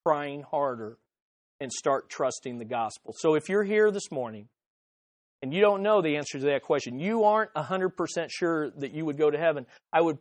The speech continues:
press you and, and challenge you to say, the reason you probably don't know is because you're trying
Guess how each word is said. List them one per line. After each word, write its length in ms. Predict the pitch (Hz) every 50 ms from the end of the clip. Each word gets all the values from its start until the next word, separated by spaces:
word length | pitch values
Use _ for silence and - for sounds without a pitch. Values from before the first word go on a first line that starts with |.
| _ _
press 260 | _ 190 190 196 190 - - -
you 320 | 190 185 180 180 180 175 156 -
and, 160 | 151 135 131
and 180 | - 151 135 -
challenge 460 | - - 175 175 175 170 170 156 -
you 120 | 165 156
to 120 | 143 135 -
say, 460 | - - 160 151 151 147 147 139 - _ _ _ _ _ -
the 80 | 143
reason 360 | 135 143 160 190 180 196 202 190
you 100 | 175 -
probably 360 | - 175 170 165 165 165 151
don't 260 | 139 151 151 151 147
know 220 | 156 160 156 143
is 100 | 131 -
because 280 | - 139 120 - 131 110
you're 120 | 135 123
trying 680 | 113 - - - 160 156 156 151 147 131 117 113 113 120